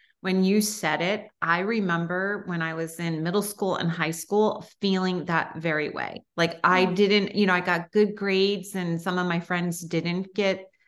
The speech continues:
Speaker 1: the grades that I got. And they're like, "Oh, you're so smart." And like, "Oh my God, look at your report card." And I would just play it down, you know, because I
Speaker 2: Right.
Speaker 1: didn't, but that is also, like,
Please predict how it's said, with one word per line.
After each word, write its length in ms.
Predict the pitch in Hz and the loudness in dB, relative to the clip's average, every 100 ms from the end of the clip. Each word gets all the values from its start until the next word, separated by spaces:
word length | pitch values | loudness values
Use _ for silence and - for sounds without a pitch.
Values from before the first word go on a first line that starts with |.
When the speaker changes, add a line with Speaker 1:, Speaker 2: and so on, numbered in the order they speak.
| _ _ _ | _ _ _
Speaker 1:
the 80 | - | -2
grades 400 | 190 202 190 190 | 4 6 6 4
that 140 | 185 180 | 0 2
I 140 | 175 | 2
got. 460 | 175 185 185 175 - | 2 4 6 4 2
And 140 | 175 | 0
they're 120 | 170 170 | 0 -2
like, 180 | 180 - | -4 -2
"Oh, 80 | 254 | -2
you're 200 | 254 277 | -2 -4
so 240 | - 269 | -6 -8
smart." 560 | 262 - 247 262 262 - | -8 -2 2 4 2 2
And 120 | 220 | 2
like, 240 | 220 214 | 0 0
"Oh 100 | - | 0
my 100 | 240 | 2
God, 300 | 254 240 240 240 | 0 -2 -8 -4
look 180 | 254 254 | -4 -2
at 140 | 247 | -4
your 120 | 254 247 | -2 0
report 440 | 240 214 240 233 | 0 -2 -2 -4
card." 240 | 226 208 196 | 0 0 2
And 120 | 190 | 2
I 100 | 180 | 2
would 140 | 180 | 2
just 260 | 175 170 - _ | -2 -4 -6 _
play 300 | - 185 165 | -6 0 2
it 180 | - - | 0 0
down, 500 | 156 - - - 170 | 0 0 -2 -8 -10
you 160 | - 170 | -4 0
know, 120 | 151 | 0
because 260 | 151 175 170 | 0 0 2
I 40 | |
Speaker 2:
Right. 80 | 175 | 2
Speaker 1:
didn't, 280 | 170 180 - - - _ _ _ | 4 2 0 -14 -20 _ _ _
but 300 | - 214 180 | 2 4 4
that 180 | 214 254 | 4 4
is 140 | 294 180 | 4 4
also, 600 | 247 - 202 113 165 - | 4 2 2 2 0 0
like, 260 | 180 170 | 0 0